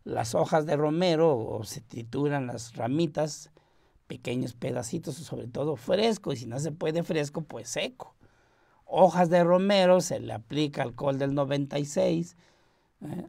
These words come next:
A, a la planta a cierto nivel, cinco centímetros arriba de la planta, se, que llegue el alcohol, ahí se deja reposar treinta días, y eso se llama, eh, eh,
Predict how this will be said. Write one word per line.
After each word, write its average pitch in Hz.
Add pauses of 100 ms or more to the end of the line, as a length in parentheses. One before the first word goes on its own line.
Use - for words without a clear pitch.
(120)
A, 127
a 123
la 117
planta 135
a -
cierto 127
nivel, 147
cinco 220
centímetros 160
arriba 147 (320)
de 147
la 160
planta, 156
se, 127 (220)
que 117
llegue 143
el 151
alcohol, 170
ahí 135
se 135
deja 135
reposar 139 (180)
treinta 180
días, 180 (520)
y 175
eso 214
se 180
llama, 180 (320)
eh, 139 (520)
eh, 131